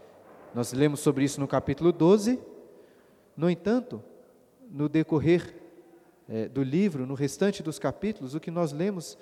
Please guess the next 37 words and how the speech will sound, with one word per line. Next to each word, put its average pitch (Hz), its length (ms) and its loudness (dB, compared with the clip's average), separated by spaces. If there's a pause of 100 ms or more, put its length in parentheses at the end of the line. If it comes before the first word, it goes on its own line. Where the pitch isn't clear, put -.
(220)
são 180 220 -2
sobre 175 320 0
as - 160 -4
consequências 202 1000 -2
do 165 120 -4
pecado 165 500 -2
de 156 140 -10
Davi. 143 420 -4 (640)
Ó, 127 120 -6 (340)
é, 160 160 -8
é, 165 220 -2
exatamente, 170 460 2
as - 60 -8
consequências 190 520 0
do 170 80 -2
pecado 156 360 -2
de 143 80 -10
Davi 139 380 -2 (500)
no 143 140 -4
seu 165 240 2
reino. 131 480 0 (720)
O 139 60 -6
que - 120 0
lemos 190 300 4
a 196 60 4
partir 185 280 0
do 175 80 -4
capítulo 175 440 -2
doze 175 260 2
é 185 60 0
que 202 100 -6
o 185 60 0
reinado, 175 680 0 (840)
a 143 100 -4
nação 196 400 4
de 185 80 0
Israel, 170 580 0